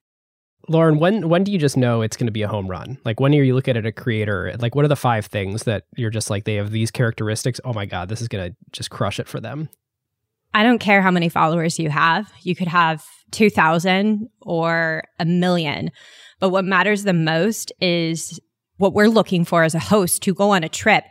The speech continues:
Speaker 2: is that there's an actual personality behind your brand, someone who I actually want to either learn from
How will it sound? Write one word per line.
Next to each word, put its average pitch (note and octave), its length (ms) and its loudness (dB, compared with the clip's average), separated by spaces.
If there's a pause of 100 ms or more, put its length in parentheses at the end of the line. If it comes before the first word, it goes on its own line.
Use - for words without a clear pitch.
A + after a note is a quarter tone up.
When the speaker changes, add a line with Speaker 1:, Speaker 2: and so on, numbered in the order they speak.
(280)
Speaker 2:
is F3+ 120 -2
that G#3 100 0
there's A3 180 0
an C4 60 2
actual D4+ 460 0
personality F3 840 -2
behind D#3+ 380 -2
your E3+ 140 0
brand, D#3+ 600 2 (380)
someone A3 300 4
who C4+ 80 6
I C4 80 4
actually F#3 460 0
want F3+ 240 -2
to G3+ 140 -2
either F3+ 240 -2
learn E3 380 0
from B3 420 4